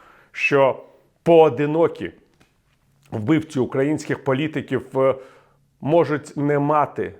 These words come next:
взаємин між собою, але бути інструментом підготовки Росією нових геополітичних і цивілізаційних пасток для України за допомогою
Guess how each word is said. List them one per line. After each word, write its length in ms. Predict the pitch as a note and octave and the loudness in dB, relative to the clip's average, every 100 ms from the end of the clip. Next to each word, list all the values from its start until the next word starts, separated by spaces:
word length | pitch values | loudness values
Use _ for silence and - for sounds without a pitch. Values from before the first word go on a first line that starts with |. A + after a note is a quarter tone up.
| _ _ G#2 | _ _ -12
взаємин 640 | G#2+ D3+ C3+ C3 A2 A#2 | 0 0 2 -2 -4 -4
між 240 | B2 C#3 | -4 -6
собою, 600 | - C3 A#2 A#2+ G2 D2 - _ _ _ _ _ _ - | -6 -6 -4 -2 -2 -4 -16 _ _ _ _ _ _ -2
але 440 | C3+ D3+ C#3+ - - _ _ _ | 2 4 2 0 -10 _ _ _
бути 640 | A2 E3+ F3+ - D#3 D3 - | -2 2 2 2 -2 -2 -4
інструментом 1080 | F3+ C#3+ - D#3 D#3+ D#3+ F3 D#3 - G#2 - | -2 -2 -4 0 0 2 0 0 -4 -4 -4
підготовки 1040 | D#3 D#3 A2 D3+ D#3 E3 F3 - - F2+ - - | -2 -2 2 2 2 0 0 0 -8 -10 -8 -4
Росією 920 | B2+ D#3+ D#3+ - F3 C3 B2 F2+ - _ _ _ - - C3+ | 2 2 0 -4 -4 -2 -4 -4 -12 _ _ _ -20 -12 -2
нових 640 | D#3+ F3 C#3 G3 D#3+ - F2+ G#2+ | 4 4 4 0 -2 -8 -4 2
геополітичних 960 | E3 D#3+ D#3+ D#3+ D#3 F#3 - C#3 - - | 2 2 0 -2 -4 -6 -4 -6 -6 -4
і 160 | F3+ | -4
цивілізаційних 1300 | - - D3+ D3+ C3+ D3 D3 - F3+ E3 C3+ - - | -4 -2 0 0 0 0 -2 -4 -4 -2 -2 -4 -2
пасток 720 | D#3+ D3+ - - D#3+ - - G#2 | -2 -2 -6 0 0 0 -8 -10
для 200 | A2 C#3+ | -4 -4
України 800 | D#3 - C3 C#3+ C#3+ B2+ A#2 - - _ _ _ - | -4 -6 -2 -2 -2 -2 -4 -6 -14 _ _ _ -8
за 220 | B2 E3 | 0 0
допомогою 920 | C3+ D3+ D#3 D3 D#3+ B2+ C3+ A#2 G#2+ | 0 -2 0 -2 0 0 -2 -2 -6